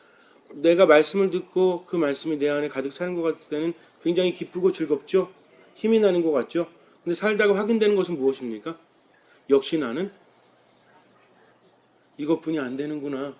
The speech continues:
하면서 말씀을 듣고 분명히 내 안에 뭔가 가득 찬 것 같은데도 무너지는 나 자신을 발견하게 되죠. 이거 발견하셔야 돼요. 내가 허물어지지 않으면 새로운 집이 지어지지 않기 때문입니다.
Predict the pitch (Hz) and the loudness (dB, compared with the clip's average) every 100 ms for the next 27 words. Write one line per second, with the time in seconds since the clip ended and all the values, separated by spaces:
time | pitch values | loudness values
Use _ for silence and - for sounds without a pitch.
0 | _ _ 156 160 156 175 - - _ 120 | _ _ -8 -6 -4 -6 -8 -20 _ 0
1 | 139 156 185 190 185 165 - 190 185 - | 2 2 0 0 0 -4 0 2 2 -4
2 | _ - 170 175 175 196 190 _ _ 135 | _ -8 -4 -2 0 -2 -4 _ _ -2
3 | 151 160 151 147 160 - 143 147 - 202 | 0 0 -2 -2 -2 -2 -6 -8 -8 0
4 | 202 190 185 180 151 151 175 - - - | 2 2 -2 -4 -2 -2 -4 -8 -20 -12
5 | 139 180 190 185 190 185 151 135 120 - | -2 2 4 4 2 2 0 -2 -4 -4
6 | 147 156 - _ - 143 151 165 151 139 | -6 -6 -10 _ -4 -2 0 -2 -2 -4
7 | 117 165 185 - _ _ _ _ _ _ | -4 -4 -4 -8 _ _ _ _ _ _
8 | _ _ - 165 190 139 143 165 170 202 | _ _ -10 0 0 0 -4 -4 0 2
9 | 190 156 123 87 - _ _ _ _ _ | 2 0 -4 -6 -16 _ _ _ _ _
10 | _ 127 156 170 180 208 208 202 175 170 | _ 4 4 4 2 2 4 2 0 -2
11 | 135 143 113 - _ _ - 196 196 190 | -2 -6 -8 -10 _ _ -8 -2 0 0
12 | 180 143 151 175 - _ - 139 131 127 | -2 -6 -6 -6 -10 _ -4 0 0 -2
13 | 131 101 120 120 165 175 170 131 101 | -8 -8 -14 -10 -6 -6 -6 -8 -12